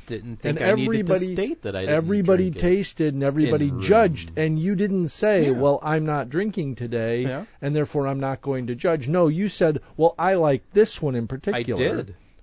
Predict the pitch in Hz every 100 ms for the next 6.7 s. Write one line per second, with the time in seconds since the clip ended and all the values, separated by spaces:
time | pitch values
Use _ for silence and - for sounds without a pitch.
0 | - 147 139 143 123 135 - 147 131 120
1 | - 123 107 - - 139 143 117 113 120
2 | 92 - 139 185 117 - 87 135 123 113
3 | 107 - - 120 87 - - 147 117 90
4 | 80 151 208 320 294 320 277 208 208 -
5 | 127 104 98 123 101 92 123 110 - 165
6 | - - 180 180 202 220